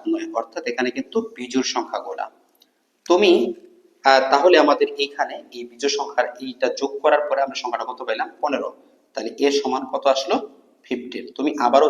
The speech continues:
চিন্তা করো, আমি আবারও কথা বলছি, এটা তোমাদের বুঝতে হয়তো যদি একটু প্রবলেম হলে হতেও পারে, যে এখানে যেহেতু দুইটা পার্থক্য হলো তিন আর পাঁচ, যদি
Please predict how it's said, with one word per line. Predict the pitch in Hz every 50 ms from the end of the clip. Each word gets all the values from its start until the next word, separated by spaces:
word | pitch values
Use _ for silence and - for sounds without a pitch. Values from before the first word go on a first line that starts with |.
| - -
চিন্তা | 92 90 - - 123 -
করো, | - 143 156 - - -
আমি | 117 117 - _ - 120
আবারও | 120 127 139 147 147 147 -
কথা | 156 147 - 147 139
বলছি, | 147 151 143 - - 196 240 - - - - _ _ _ _ _ _ - 135
এটা | - 127 127 -
তোমাদের | 131 123 123 135 127 120 131
বুঝতে | 135 - - -
হয়তো | 131 127 - 123 -
যদি | 123 117 -
একটু | 120 - -
প্রবলেম | 117 117 120 123 - -
হলে | 117 113 110 110
হতেও | 110 - 120 117 -
পারে, | 104 104 139 208 269 - - - _ _ _ _ _ _ _ _ _ _ _ _ _ _ _ -
যে | 117 120 120 123 143
এখানে | 156 143 180 180 185 135 127
যেহেতু | - 151 151 151 156 139
দুইটা | 139 139 - - 135 135
পার্থক্য | 131 131 143 139 135 - 135 131 131
হলো | 131 120 - - - - - - - - _ _ _ _ _ _ _ -
তিন | 139 135 135 120
আর | 117 120 120
পাঁচ, | 120 127 - - - - - _ _ _ _ _ _ _ _ _ _ _
যদি | - 120 113